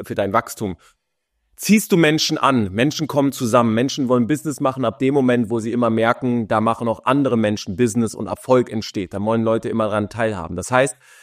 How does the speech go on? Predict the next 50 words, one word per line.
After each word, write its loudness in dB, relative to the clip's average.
schau 4
auch -2
immer, 4
auf -4
welchen 0
Plätzen -2
möchtest -2
du 0
spielen 2
mit -4
den 2
Leuten, 0
die -8
du -4
gerne -2
anziehen 0
möchtest. -8
Was 0
kannst -2
du -6
tun, 2
um 2
mehr 2
Reichweite, 2
Sichtbarkeit -4
und 2
auch -6
Erfolg -2
zu -10
bekommen? -2
Was 2
kannst -4
du -4
tun, 0
um 0
dich -6
mehr 2
zu -12
vernetzen? -2
Das -4
Schöne 4
war 4
zum -2
Beispiel 0
auch, 2
als 0
ich 0
auf -2
Mallorca 2
war, 4